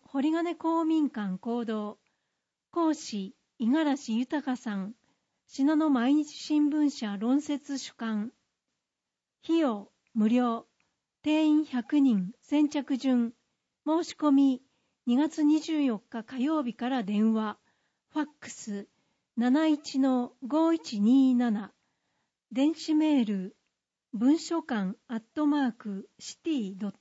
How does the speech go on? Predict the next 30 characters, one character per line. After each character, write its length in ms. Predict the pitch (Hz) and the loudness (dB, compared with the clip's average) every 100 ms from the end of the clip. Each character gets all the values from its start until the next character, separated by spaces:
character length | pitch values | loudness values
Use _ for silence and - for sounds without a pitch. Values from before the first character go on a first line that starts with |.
| _ | _
ト 240 | 240 233 - _ _ _ - | -10 -8 -12 _ _ _ -10
あ 140 | 226 | -8
ず 180 | 226 285 | -2 2
み 180 | 302 302 | 4 4
の 220 | 285 269 | 4 2
ド 140 | 196 | -2
ッ 40 | 202 _ _ | -6 _ _
ト 260 | 262 240 233 _ _ _ _ _ _ | -10 -8 -10 _ _ _ _ _ _
長 340 | 269 311 311 269 | -2 0 0 0
野 220 | 208 190 | 0 -2
ド 140 | 196 | -8
ッ 40 | 190 _ - | -10 _ -6
ト 160 | 269 | -4
ジ 140 | 220 233 | -4 -4
ェ 100 | 262 | -4
ー 40 | 269 | -6
ピ 340 | - 240 175 190 _ _ _ _ _ | -6 -4 -6 -14 _ _ _ _ _
ー。 40 | |
繰 60 | 277 | -6
り 120 | 285 | -6
返 220 | 294 277 | -4 -4
し 160 | 302 - | -4 -4
ま 180 | 240 233 | -4 -4
す。 220 | - _ _ _ _ _ _ _ 233 | -10 _ _ _ _ _ _ _ -2
ビ 120 | 262 | 0
ー 260 | 320 330 | 2 2
ユ 300 | 330 330 277 214 | 0 0 -2 -4
ー 40 | - | -6
エ 160 | 277 277 | -2 0
ヌ 200 | 226 | 0